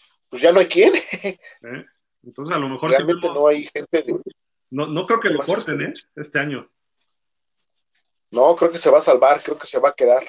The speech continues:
Speaker 2: <laughs> A pesar de
Speaker 1: ¿Más?
Speaker 2: todo.
Speaker 1: Sí, el gato de las nueve vidas, ¿no?
Speaker 2: Sí, por eso usa el nueve.
Speaker 1: <laughs> Exacto. Buen punto.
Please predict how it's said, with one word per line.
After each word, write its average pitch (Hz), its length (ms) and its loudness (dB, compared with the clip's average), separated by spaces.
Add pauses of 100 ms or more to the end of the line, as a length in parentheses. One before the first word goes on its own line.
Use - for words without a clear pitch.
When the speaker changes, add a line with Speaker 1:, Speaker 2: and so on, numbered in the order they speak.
(140)
Speaker 2:
<laughs> - 180 -20
A - 160 -4
pesar 202 360 -6
de 214 80 -8
Speaker 1:
¿Más? 202 200 4
Speaker 2:
todo. - 540 -2 (360)
Speaker 1:
Sí, - 340 0 (880)
el 131 160 -6
gato 170 280 6
de 156 100 4
las 143 160 2
nueve 175 220 2
vidas, 165 460 -2 (300)
¿no? 180 160 -4
Speaker 2:
Sí, - 60 -14 (240)
por 156 160 -2
eso 190 140 -2
usa 196 160 -4
el 156 100 -6
nueve. 160 460 -8 (280)
Speaker 1:
<laughs> - 600 -10
Exacto. 185 840 2 (720)
Buen 160 200 -2
punto. 165 440 -2